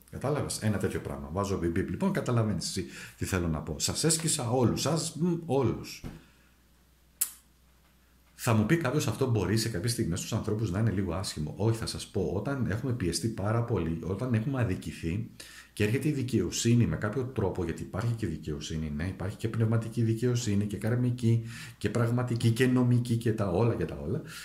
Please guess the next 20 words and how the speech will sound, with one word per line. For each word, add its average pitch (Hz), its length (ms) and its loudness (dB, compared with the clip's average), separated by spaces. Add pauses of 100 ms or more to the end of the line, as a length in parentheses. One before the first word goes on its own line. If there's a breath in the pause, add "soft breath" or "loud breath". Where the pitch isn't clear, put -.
(120)
κάπου, 202 340 -2
λοιπόν, 123 600 2
ναι, 185 220 2
αισθανόμαστε 139 580 0
ότι 117 220 -2
βγαίνει 120 260 2
από 98 160 2
μέσα. 82 220 -2
Πάντως 123 300 -2
είναι 117 160 0
αυτό 120 240 -4
καλό. 82 480 -4
Εδώ, 82 300 0
λοιπόν, 143 320 0
τώρα, 110 200 0
αν 113 140 0
τα 135 120 -2
βάλω 117 320 2
όλα 120 200 4
μαζί, 78 440 -2